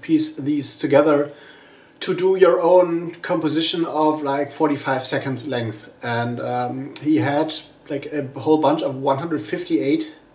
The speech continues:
snippets from all these thirty mu-, musicians, and, uh,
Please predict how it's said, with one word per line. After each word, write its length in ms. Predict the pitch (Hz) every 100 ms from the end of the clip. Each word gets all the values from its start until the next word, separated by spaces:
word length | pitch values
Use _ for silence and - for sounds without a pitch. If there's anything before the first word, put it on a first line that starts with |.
| _ -
snippets 720 | - 165 160 240 - - -
from 340 | - 139 139 156
all 200 | 139 139
these 260 | 156 151
thirty 320 | - - 147 143
mu-, 180 | 143 -
musicians, 560 | 143 135 151 185 190 -
and, 300 | 143 147 -
uh, 180 | 143